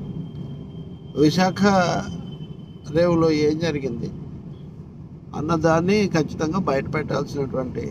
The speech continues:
అవసరం ఉంది. అంతేకాకుండా ఈ బయట సాగే రాజకీయ కోణంలో సాగే వాదోపవాదాలు, ఆరోపణలు, వీటికి ఒక ముగింపు పలకాల్సిన అవసరం కూడా ఉంది. లేకపోతే అసలు సమస్య కంటే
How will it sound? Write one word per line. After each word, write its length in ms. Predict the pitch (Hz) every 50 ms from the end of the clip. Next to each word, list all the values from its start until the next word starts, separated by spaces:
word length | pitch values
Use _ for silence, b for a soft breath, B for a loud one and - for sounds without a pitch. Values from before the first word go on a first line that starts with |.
| -
అవసరం 360 | - 131 156 139 - 170 156 147
ఉంది. 260 | 139 135 135 170 220 233 - - B B B B B B - -
అంతేకాకుండా 680 | 156 175 208 233 220 220 226 214 208 220 220 220 233
ఈ 220 | 226 220 220 214 214
బయట 400 | 190 165 160 165 196 226 226 262
సాగే 440 | 220 185 220 208 196 196 202 202
రాజకీయ 560 | 196 180 151 156 170 185 214 202 208 220 208 208
కోణంలో 580 | 202 202 190 190 190 190 196 196 196 196 196
సాగే 300 | 151 185 185 175 175 180
వాదోపవాదాలు, 1120 | 180 170 160 165 170 170 175 170 165 170 170 165 165 160 156 160 156 151 156 160 165 160 151
ఆరోపణలు, 800 | 143 143 147 156 151 143 - 165 151 156 151 151 151 151 147 143 - - - - - - - - - - - - - - - - - - - - -
వీటికి 600 | 147 170 190 185 185 185 185 180 156 - 185 175
ఒక 200 | 160 151 143 147
ముగింపు 420 | 160 156 165 175 202 233 233 226 240
పలకాల్సిన 580 | 208 220 202 190 190 180 190 185 180 165 180
అవసరం 380 | 175 170 160 147 185 175 170 160
కూడా 200 | 143 165 151 127
ఉంది. 400 | 101 92 - - - - 120 143
లేకపోతే 400 | 151 156 156 - - 190 190 185
అసలు 280 | 160 151 147 185 180
సమస్య 400 | 160 185 170 165 185 180 - 190
కంటే 520 | 170 175 170 165 170 185 170 151 143 -